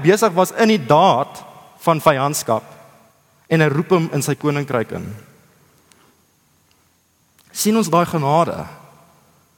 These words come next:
Sien ons dit? Dis, dit strek diep. Here, julle hoor, hoor, hoor hoe beskryf iemand daardie genade wat aan hom bewys is.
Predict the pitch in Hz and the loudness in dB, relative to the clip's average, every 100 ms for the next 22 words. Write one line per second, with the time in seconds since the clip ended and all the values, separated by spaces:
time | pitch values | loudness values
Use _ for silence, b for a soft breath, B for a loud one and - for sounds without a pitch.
0 | _ _ _ _ - 254 277 156 95 85 | _ _ _ _ -4 -2 -2 -4 -8 -10
1 | - 143 - - _ b b b b _ | -6 -6 -8 -14 _ b b b b _
2 | _ _ _ 180 - - 233 220 135 202 | _ _ _ -4 -4 -2 -2 -2 0 0
3 | - - - - - _ _ _ _ _ | -2 -12 -20 -20 -20 _ _ _ _ _
4 | _ b b b b b 180 202 151 - | _ b b b b b 2 2 0 -8
5 | 220 165 208 180 233 262 147 220 277 - | -2 2 2 2 2 2 2 2 2 -2
6 | 151 226 247 - 160 - 208 208 185 - | 0 0 0 -2 -4 -2 0 0 0 -6
7 | 190 180 180 135 139 143 151 - 135 120 | -4 0 -2 0 0 2 -2 -4 -4 -2
8 | 123 127 127 - - - - b b b | 0 0 -4 -10 -20 -20 -20 b b b
9 | 143 147 135 127 135 117 117 123 - - | -4 -2 -2 -2 -2 -2 -2 -4 -8 -10